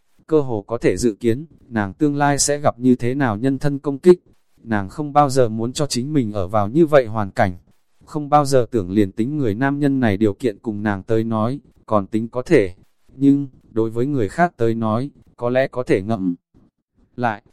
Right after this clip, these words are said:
chính là đối với nàng tới nói, lại là tưởng tư cách đều không có.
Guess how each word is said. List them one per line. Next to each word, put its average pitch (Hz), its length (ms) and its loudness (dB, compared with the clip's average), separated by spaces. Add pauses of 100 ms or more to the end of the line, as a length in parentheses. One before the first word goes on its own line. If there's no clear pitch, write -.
(120)
chính 147 240 -6
là 123 120 0
đối 107 160 -2
với 120 160 -2
nàng 123 240 -2
tới 113 220 0
nói, 113 360 -2 (220)
lại 120 200 -6
là 104 180 0
tưởng 101 240 -4
tư 143 160 0
cách 180 220 -2
đều 117 180 2
không 143 220 -8
có. 123 340 -4